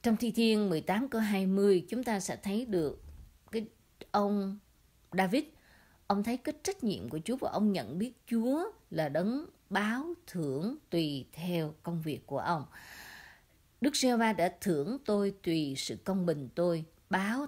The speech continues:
tôi theo sự thanh sạch của tay tôi." Ở đây chúng ta sẽ coi Chúa là đấng thưởng hay là Chúa là đấng báo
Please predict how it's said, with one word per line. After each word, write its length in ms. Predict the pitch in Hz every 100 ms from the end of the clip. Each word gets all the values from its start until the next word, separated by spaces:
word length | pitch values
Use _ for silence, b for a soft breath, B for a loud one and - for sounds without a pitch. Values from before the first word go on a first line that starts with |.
| 294
tôi 320 | 190 180 170
theo 340 | - 208 196 185
sự 400 | - 151 123 117 _ _ -
thanh 320 | 202 196 185
sạch 400 | - 170 - -
của 160 | 120
tay 240 | 131 151 151
tôi." 180 | - 143 - _ _ _ _ b b b b b b b b
Ở 100 | -
đây 140 | 214 226
chúng 200 | 254 285
ta 120 | 240
sẽ 140 | 190
coi 340 | 165 214 208 202 -
Chúa 260 | 113 285
là 260 | 311 185 151
đấng 520 | 151 180 220 285 370 - - - _ _ _ _ _ _ _ _ -
thưởng 420 | 185 160 180 294 -
hay 180 | 196
là 140 | 180 147 143
Chúa 240 | 196 208
là 160 | 254 165
đấng 380 | 143 170 233 285 - _ _ _
báo 240 | 185 175